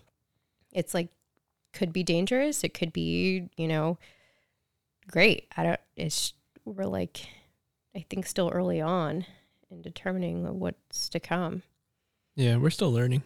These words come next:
Speaker 2: especially with the internet. Internet is, like, so much more powerful than
Speaker 1: It
Speaker 2: I think any of us
Speaker 1: impacts
Speaker 2: accepted
Speaker 1: so much, our
Speaker 2: or
Speaker 1: mental
Speaker 2: e-,
Speaker 1: health,
Speaker 2: expected.
Speaker 1: like, you know, people are bullies online, and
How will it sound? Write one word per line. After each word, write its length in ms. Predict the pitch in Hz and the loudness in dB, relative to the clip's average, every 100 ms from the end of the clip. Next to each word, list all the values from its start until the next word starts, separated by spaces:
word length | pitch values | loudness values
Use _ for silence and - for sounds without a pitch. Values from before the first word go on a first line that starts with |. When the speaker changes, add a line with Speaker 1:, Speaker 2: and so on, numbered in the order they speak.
| - _ _ | -4 _ _
Speaker 2:
especially 300 | - 175 180 | 4 6 8
with 100 | 143 | 6
the 100 | 104 | 6
internet. 340 | 117 120 113 - | 6 6 2 4
Internet 300 | 139 135 113 | 6 6 4
is, 200 | 123 - | 2 2
like, 180 | 117 104 _ _ _ | 2 0 _ _ _
so 720 | - - 139 131 131 123 - - | 4 8 10 10 10 6 2 6
much 280 | 117 117 - | 8 8 6
more 120 | 117 | 6
powerful 440 | - - 123 127 | 6 4 4 6
than 120 | 113 | 8
Speaker 1:
It 140 | 247 - | 10 12
Speaker 2:
I 20 | |
think 200 | 131 131 | 10 10
any 200 | 131 117 | 10 10
of 80 | 113 | 10
us 140 | 113 | 8
Speaker 1:
impacts 160 | 107 - | 8 8
Speaker 2:
accepted 200 | 247 254 | 8 10
Speaker 1:
so 40 | 262 | 8
much, 540 | 247 262 175 - - | 6 6 4 2 2
our 60 | 170 | 4
Speaker 2:
or 20 | |
Speaker 1:
mental 360 | 175 196 175 151 | 6 6 4 2
Speaker 2:
e-, 40 | - | 2
Speaker 1:
health, 320 | 233 214 202 | 6 6 6
Speaker 2:
expected. 300 | 185 180 - - | 6 4 -2 -2
Speaker 1:
like, 340 | - 165 - - _ _ _ _ _ _ _ | 2 2 0 -14 _ _ _ _ _ _ _
you 180 | 202 180 | -6 -2
know, 180 | 175 165 | -2 -2
people 320 | 185 185 190 | -2 -2 2
are 120 | 185 175 | 2 4
bullies 400 | 170 202 196 170 | 4 4 4 2
online, 680 | 160 170 185 202 190 185 | 0 0 2 2 2 2
and 360 | 165 143 110 | 0 0 -2